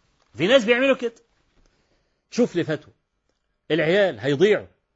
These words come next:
ما عادش أقدر أبدأ حياتي من جديد". فيقوم يرق قلب المفتي لمثل هذا، فيدور له على أي قول ضعيف ليس عليه دليل، ويقول له: "خلاص أطعم مش عارف إيه وروح في ال-".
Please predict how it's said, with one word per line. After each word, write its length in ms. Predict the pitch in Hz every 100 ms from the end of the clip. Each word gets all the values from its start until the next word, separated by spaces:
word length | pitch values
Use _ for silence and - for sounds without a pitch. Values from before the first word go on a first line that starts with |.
| _ 120
ما 80 |
عادش 180 | 170 190
أقدر 240 | 208 190 214
أبدأ 180 | 170
حياتي 420 | 160 185 240 214 170
من 120 | 160
جديد". 400 | 165 262 226 - _ _ _ _ _ _ _ _
فيقوم 360 | - 165 269 285
يرق 440 | 247 240 302 -
قلب 440 | 214 - 269 240 156 _ _ _ _ _ _ 160
المفتي 680 | 180 208 285 - 247 233
لمثل 380 | 190 220 285 226
هذا، 360 | 202 208 160 - _ _ _ _ _ _ _
فيدور 600 | - 202 185 202 214 269 240
له 140 | 214
على 300 | 180 185 196
أي 240 | 240 208
قول 480 | 196 226 226 190 175
ضعيف 440 | 160 180 233 220 175
ليس 360 | 233 254 -
عليه 380 | 196 226 240 190
دليل، 440 | 180 185 180 127 - _ _ _ _ _
ويقول 180 | 160 214
له: 60 | 190
"خلاص 540 | 160 170 185 180 -
أطعم 440 | 170 175 180 160 156
مش 120 | 147
عارف 200 | 156 156
إيه 80 | 196
وروح 280 | 185 202
في 120 | - 151
ال-". 560 | 135 127 113 107 -